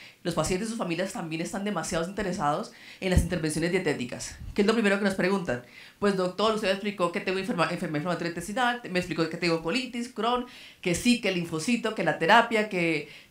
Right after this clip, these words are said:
todo esto, pero, y entonces, después de que uno ha durado diez, veinte minutos explicándole qué es lo que tiene, doctor, pero tengo una pregunta, ¿y qué como?".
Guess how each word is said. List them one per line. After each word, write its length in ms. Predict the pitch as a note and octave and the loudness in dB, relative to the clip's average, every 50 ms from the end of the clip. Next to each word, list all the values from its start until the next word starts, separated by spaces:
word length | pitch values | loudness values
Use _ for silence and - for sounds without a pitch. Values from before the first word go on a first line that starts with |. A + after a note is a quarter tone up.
| - - _ _ _ - _ | -20 -20 _ _ _ -20 _
todo 280 | - G3 F#3+ F#3+ G3+ G#3+ | 2 4 6 8 8 8
esto, 360 | G3+ G#3 G#3 - A3+ B3+ - - - - - - - - - - | 6 6 4 2 0 -2 -2 -4 -8 -10 -10 -12 -14 -16 -2 2
pero, 340 | A3 G#3 F#3+ F3+ F3 F3 - - - - - G3 | 4 4 4 4 2 0 -2 -10 -18 -18 -6 -2
y 80 | G3 | 0
entonces, 560 | G#3 G3+ G3+ G3+ G#3 G#3 G3+ G3+ - A3 A3+ | 0 0 0 0 -2 -2 0 0 -2 -2 0
después 260 | A3 F#3+ - - E3 C#3+ | 0 -2 -2 0 -2 -2
de 60 | D3 - | 0 0
que 100 | - D#3 | 4 4
uno 180 | F3+ F#3 G#3+ | 6 8 8
ha 260 | G#3+ A#3 A#3 A#3 A#3 - - - | 8 8 8 8 6 2 -4 -2
durado 560 | F#3+ A3 A#3 G#3+ G#3 G3+ F#3 F3+ G3 G3+ G3+ - - - - - - - _ | 2 6 10 10 12 12 12 12 10 8 4 -2 -12 -20 -20 -20 -20 -20 _
diez, 340 | D#3 D#3+ G3 G3 G3 F#3 E3+ | -4 0 2 4 4 4 2
veinte 200 | F#3+ F#3+ F#3 G#3+ | 0 -2 -2 -2
minutos 260 | G#3+ G3+ F3+ F#3+ G#3 | -2 -2 -2 -2 -2
explicándole 500 | G#3 G#3 F3+ F3+ E3 E3 F3 F3+ G3+ G3+ | -4 -4 0 0 0 0 2 0 0 0
qué 80 | - F3 | 0 0
es 60 | E3+ | 0
lo 80 | F#3+ | 0
que 100 | F#3+ A#3 | 0 0
tiene, 400 | A3+ A3 G#3 G#3 G#3 A3+ - - - - - - - - - - - - - - _ | 2 2 2 2 2 2 -2 -4 -8 -16 -20 -20 -20 -20 -20 -20 -20 -20 -20 -20 _
doctor, 300 | - F3+ G3+ G3 G#3 G3+ | 0 0 2 4 4 2
pero 120 | G3+ G3 F#3 | 2 2 2
tengo 140 | F#3+ F#3+ | 4 4
una 80 | F#3+ F#3 | 4 4
pregunta, 440 | F#3 F#3 F3 E3 D3+ - A#2+ B2 - - - - - - - _ _ - | 4 2 0 0 -2 -4 -6 -8 -10 -14 -20 -20 -20 -20 -20 _ _ -2
¿y 120 | G#3+ G3 | -2 2
qué 200 | - G3 F#3 F#3 | 4 4 4 4
como?". 340 | F#3 F#3+ E3+ C#3 - - | 4 0 -4 -4 -6 -8